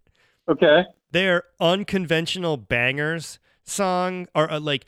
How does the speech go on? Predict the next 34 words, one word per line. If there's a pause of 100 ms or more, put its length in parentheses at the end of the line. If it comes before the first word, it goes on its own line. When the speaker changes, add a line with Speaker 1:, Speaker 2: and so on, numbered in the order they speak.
(100)
Speaker 2:
songs
that
are
like, (260)
like
Peter
Cetera, (460)
<laughs>
Glory
of
Love,
you
know,
like,
like,
like,
like
that
kind
of
stuff.
Speaker 1:
Yeah,
yeah. (140)
Speaker 2:
That
was
great. (840)
Their (120)
ad
jingles,
where
every
time
they
dropped,